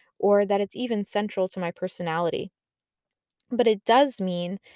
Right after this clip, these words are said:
that it was more vital than I ever understood, and that my own internalized white and patriarchal biases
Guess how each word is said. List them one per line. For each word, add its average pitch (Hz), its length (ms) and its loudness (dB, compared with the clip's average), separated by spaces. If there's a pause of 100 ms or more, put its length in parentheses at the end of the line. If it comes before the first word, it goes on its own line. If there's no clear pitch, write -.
(160)
that 214 100 0
it 202 100 0
was 208 160 -2
more 214 240 -2
vital 190 360 2
than 180 260 -4
I 196 180 -2
ever 254 300 4
understood, 180 600 -2
and 196 180 -2
that 196 140 -2
my 196 260 -4
own 226 220 -2
internalized 208 920 -4
white 208 400 -2
and 214 180 -4
patriarchal 185 640 0
biases 208 720 0